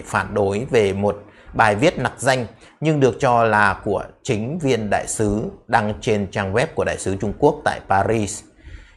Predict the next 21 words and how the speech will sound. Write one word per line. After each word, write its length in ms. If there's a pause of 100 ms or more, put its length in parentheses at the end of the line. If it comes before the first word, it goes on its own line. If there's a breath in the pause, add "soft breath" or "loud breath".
(120)
có 260
chứa 200
nội 240
dung 340 (120)
nhục 280
mạ 340
chính 220
quyền 440
và 300
chính 200
giới 160
Pháp. 260 (1400)
Theo 280
Le 180
Point, 640 (560)
vị 200
đại 180
sứ 180
này 340 (220)
có 220
nhiều 340